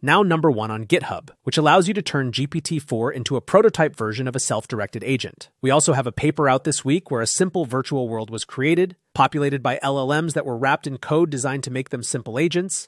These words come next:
and then several days of activity were simulated, during which the A I inhabitants interacted, formed, and executed plans, and it all seemed like the beginnings of a living and dynamic world.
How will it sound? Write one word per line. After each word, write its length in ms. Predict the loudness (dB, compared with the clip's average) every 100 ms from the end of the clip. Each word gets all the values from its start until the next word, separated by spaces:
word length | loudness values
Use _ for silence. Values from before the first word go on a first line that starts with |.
| _ -4
and 120 | 0
then 140 | 2
several 340 | 4 4 4 2
days 240 | 2 2
of 80 | 0
activity 420 | -2 4 4 4
were 100 | -2
simulated, 640 | -4 -8 -8 -8 -6 -6 -2
during 240 | 0 2
which 220 | 0 -2 -4
the 100 | -6
A 120 | -4
I 120 | -2
inhabitants 520 | -4 0 0 2 -2 -2
interacted, 580 | -2 2 2 2 -4
formed, 400 | -2 -2 0 0
and 100 | -6 -6
executed 540 | -6 -6 -6 -8 -8
plans, 460 | -4 -2 0 -2 -4
and 160 | -6 -6
it 80 |
all 160 | -2 -2
seemed 260 | 0 -4 -4
like 140 | -6
the 80 | -8
beginnings 500 | 0 6 6 4 -6
of 180 | -10 -8
a 40 |
living 320 | -6 -6 -6
and 80 | -6
dynamic 480 | -10 -10 -12 -14 -6
world. 300 | -4 -4